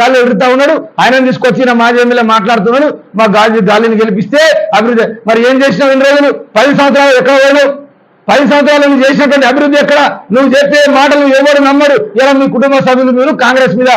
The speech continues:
ఇష్టం వచ్చినట్టు మాట్లాడుతూ ఎవరు మాట్లాడినా చూసి ఊరుకునే లేరు. ఖచ్చితంగా కాంగ్రెస్ పార్టీ భారీ మెజార్టీతో గెలవబోతుంది. ఖచ్చితంగా ఇక్కడ నాయకత్వం వహిస్తున్నటువంటి ఎమ్మెల్యే సంజయ్ రెడ్డి గారు, అదేవిధంగా సురేష్కర్ గారు, ఖచ్చితంగా రెండు జోడెత్తాయి. నారాయణఖేడ్లో అభివృద్ధి జరుగుతుంది.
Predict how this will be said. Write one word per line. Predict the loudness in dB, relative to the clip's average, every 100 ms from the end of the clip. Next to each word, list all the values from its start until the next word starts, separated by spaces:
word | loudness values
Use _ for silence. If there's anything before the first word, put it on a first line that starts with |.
| -2 -6 -6
ఇష్టం | -2 0
వచ్చినట్టు | 0 0 0
మాట్లాడుతూ | 0 0 0 -2 -4 -4
ఎవరు | -2 0 2 2
మాట్లాడినా | 0 0 0 -2 -2 -4
చూసి | -2
ఊరుకునే | 0 0 0 0
లేరు. | 2 2 0 -4
ఖచ్చితంగా | -8 -4 -4 -2 -2
కాంగ్రెస్ | 0 0 0 0 0 0
పార్టీ | 0 0 -2 -4 -8 -2
భారీ | 0 0
మెజార్టీతో | 0 0 0 0 0
గెలవబోతుంది. | 0 0 0 -2
ఖచ్చితంగా | -2 -4 -2 0 0 0 -4 -6
ఇక్కడ | -2 0
నాయకత్వం | 0 0 0 0 0
వహిస్తున్నటువంటి | 0 -2 -2 0 0
ఎమ్మెల్యే | 0 0 0 0
సంజయ్ | 0 0
రెడ్డి | 0 2
గారు, | 0 0 -2 -6 -2
అదేవిధంగా | 0 2 2 0 0 -2 -8 -2
సురేష్కర్ | -2 0 0
గారు, | 0 2 0 -2
ఖచ్చితంగా | -2 0 0 0
రెండు | 0 0 0
జోడెత్తాయి. | 0 0 0 0 0 -2 -8 -4
నారాయణఖేడ్లో | 0 2 0 0 0 0
అభివృద్ధి | 0 0 0 0
జరుగుతుంది. | 0 0 0 -2